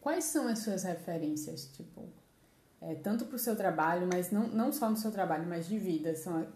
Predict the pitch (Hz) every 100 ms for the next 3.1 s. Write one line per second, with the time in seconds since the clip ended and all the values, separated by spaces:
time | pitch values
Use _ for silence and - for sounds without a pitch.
0 | - 196 190 - 175 196 196 185 - -
1 | - 170 165 156 151 151 202 202 226 -
2 | 208 185 165 156 160 160 156 151 156 -
3 | 151